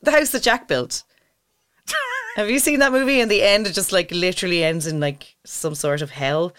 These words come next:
Speaker 1: And it reminded me of that. Sure, I'm sure Child's Play three was a huge inspiration to Lars von Trier.
Speaker 2: Well, you know who's in the house that Jack built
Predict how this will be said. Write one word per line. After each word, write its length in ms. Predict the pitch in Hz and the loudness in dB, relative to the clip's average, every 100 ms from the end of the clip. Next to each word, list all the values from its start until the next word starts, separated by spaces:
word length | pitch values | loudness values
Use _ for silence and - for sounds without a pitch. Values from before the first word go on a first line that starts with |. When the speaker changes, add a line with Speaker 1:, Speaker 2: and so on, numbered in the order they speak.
| - _ _ | -20 _ _
Speaker 1:
And 100 | 151 | -4
it 40 | |
reminded 360 | 156 160 151 147 | -2 0 -2 -2
me 140 | 147 | -4
of 80 | 135 | -4
that. 260 | 123 - - _ _ _ _ | -4 -8 -10 _ _ _ _
Sure, 300 | - 254 269 | 0 2 4
I'm 120 | 226 240 | 2 2
sure 220 | - 240 | 2 4
Child's 260 | 240 214 | 6 4
Play 140 | - 196 | 4 0
three 240 | - 185 | 0 0
was 160 | 160 160 | 0 -2
a 60 | |
huge 380 | 156 - 190 175 | -4 -4 -2 0
inspiration 680 | 170 151 - 143 156 - 143 | -2 -2 -2 -2 0 -2 -2
to 120 | 180 | -2
Lars 360 | 156 135 151 - | 0 0 -2 -4
von 160 | 143 - | -6 -8
Trier. 280 | - 175 _ 156 _ - | -12 -12 _ -20 _ -6
Speaker 2:
Well, 100 | 240 | -2
you 160 | 247 | 0
know 300 | 247 269 254 | 0 0 0
who's 260 | 220 233 196 | -2 -2 0
in 160 | 202 | 0
the 120 | 220 208 | 0 0
house 180 | 196 196 | -2 -4
that 140 | 175 | -4
Jack 240 | 170 - | -4 -4
built 320 | - 185 - | -4 -6 -8